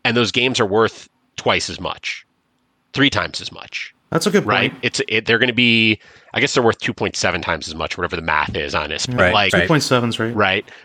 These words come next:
Speaker 1: But, like, so I, I'm, I'm, I'm just sort of looking at it as, like,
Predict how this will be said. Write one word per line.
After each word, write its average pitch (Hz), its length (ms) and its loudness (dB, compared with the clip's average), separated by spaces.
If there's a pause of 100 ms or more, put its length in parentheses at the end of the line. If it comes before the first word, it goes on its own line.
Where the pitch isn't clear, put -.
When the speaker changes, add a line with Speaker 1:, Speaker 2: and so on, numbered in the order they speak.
(140)
Speaker 1:
But, 127 160 2
like, 117 440 0 (640)
so 131 400 2
I, 147 120 0 (260)
I'm, 214 280 0 (200)
I'm, 156 400 0 (840)
I'm 147 120 0
just 214 100 -6
sort 233 120 4
of 185 40 6
looking 175 180 4
at - 20 6
it 151 40 6
as, 120 100 -2
like, 117 340 0